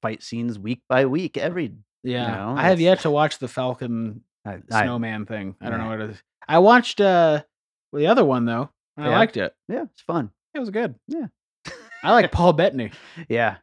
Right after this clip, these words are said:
Speaker 2: I watch him read the newspaper,
Speaker 1: Yeah, he
Speaker 2: so,
Speaker 1: is pretty damn good.
Speaker 2: yeah.
Speaker 1: I like him. Well, I'm gonna go with another puzzle piece here, and obviously Peter Jackson's King Kong is inspired by King Kong, but I'm gonna go with another Peter Jackson film,
Speaker 2: Hmm.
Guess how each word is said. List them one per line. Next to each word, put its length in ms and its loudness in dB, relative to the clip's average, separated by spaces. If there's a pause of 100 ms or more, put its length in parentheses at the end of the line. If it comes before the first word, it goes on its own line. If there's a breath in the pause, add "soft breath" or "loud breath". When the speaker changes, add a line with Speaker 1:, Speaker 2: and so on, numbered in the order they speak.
Speaker 2:
I 60 -10
watch 260 -2
him 220 -2
read 160 -4
the 80 -6
newspaper, 520 -8
Speaker 1:
Yeah, 280 -10
he 100 -8
Speaker 2:
so, 60 -2
Speaker 1:
is 160 -6
pretty 200 -12
damn 240 -14
good. 100 -10
Speaker 2:
yeah. 160 -8 (200)
Speaker 1:
I 80 -10
like 240 -12
him. 160 -6 (760 soft breath)
Well, 300 6 (140)
I'm 80 4
gonna 160 0
go 520 6
with 400 2
another 420 2
puzzle 280 0
piece 300 -4
here, 380 2
and 380 0 (140)
obviously 880 2
Peter 220 0
Jackson's 440 -6
King 220 -6
Kong 440 2
is 220 2
inspired 460 -2
by 160 -6
King 240 -4
Kong, 220 0
but 100 2
I'm 140 2
gonna 120 2
go 120 6
with 80 6
another 360 4
Peter 280 -4
Jackson 420 -6
film, 480 -8
Speaker 2:
Hmm. 140 -14